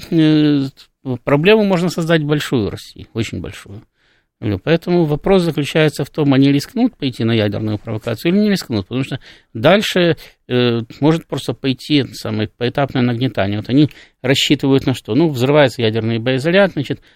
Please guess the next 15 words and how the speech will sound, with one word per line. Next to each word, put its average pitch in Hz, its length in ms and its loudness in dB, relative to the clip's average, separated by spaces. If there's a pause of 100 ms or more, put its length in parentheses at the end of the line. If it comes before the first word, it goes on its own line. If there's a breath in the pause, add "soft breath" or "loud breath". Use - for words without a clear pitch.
(160 soft breath)
обвиняют 123 680 4
Россию 151 560 -2
в 117 100 -10 (200)
сугубом 123 480 -2
варварстве, 110 680 0 (380 soft breath)
значит, 120 380 -2
после 139 340 -2
этого, 139 240 2
там, 107 180 -2
допустим, 110 380 -4
начинается 120 480 -2 (160)
польско-прибалтийское 110 920 -6
вторжение 101 520 -6
в 104 60 -8
Белоруссию, 123 600 -2